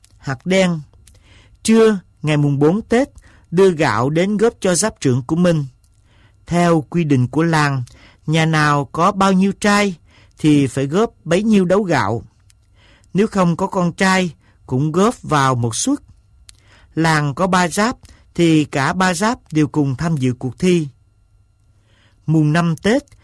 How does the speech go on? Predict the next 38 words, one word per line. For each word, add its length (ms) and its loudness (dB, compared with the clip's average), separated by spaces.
các 160 -6
giáp 300 -2
trộn 260 0
đều 220 4
số 240 0
gạo 320 0
các 240 -8
nhà 240 0
đóng 220 -4
góp 200 0
rồi 300 0
đưa 300 2
cho 160 -4
người 180 2
đăng 220 -4
cai. 380 -4
Người 140 4
đăng 200 0
cai 400 -2
thay 300 0
mặt 220 -2
cả 180 -4
giáp 260 -4
làm 280 0
việc 200 -6
thánh, 340 -6
nên 380 2
thời 180 0
gian 240 -2
này 300 0
phải 360 -4
chay 240 -2
tịnh, 380 0
phải 200 -6
tắm 280 -4
hai 340 -2
ngày 200 0
liền 320 2